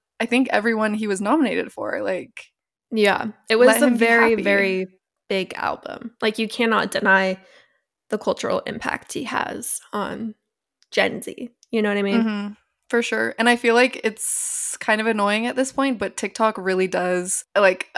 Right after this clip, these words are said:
Speaker 1: affect what is the
Speaker 2: It
Speaker 1: popular
Speaker 2: does.
Speaker 1: music nowadays. And all of his songs off the album were used, like,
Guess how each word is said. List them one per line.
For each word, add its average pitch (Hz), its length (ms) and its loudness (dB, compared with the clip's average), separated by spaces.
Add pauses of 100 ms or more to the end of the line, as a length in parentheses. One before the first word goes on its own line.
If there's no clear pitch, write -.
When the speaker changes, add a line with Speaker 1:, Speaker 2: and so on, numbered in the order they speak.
(160)
Speaker 1:
affect 196 480 0
what 190 200 2
is 190 280 -2
the - 120 -6
Speaker 2:
It 226 40 0
Speaker 1:
popular 233 320 4
Speaker 2:
does. - 80 -4
Speaker 1:
music 208 260 -4
nowadays. 262 640 2
And 202 400 0 (460)
all 208 400 6
of 196 100 0
his 196 180 -4
songs 190 300 0
off 190 140 -4
the - 100 -2
album 185 320 0
were 185 160 -2
used, 180 480 -8
like, - 300 -2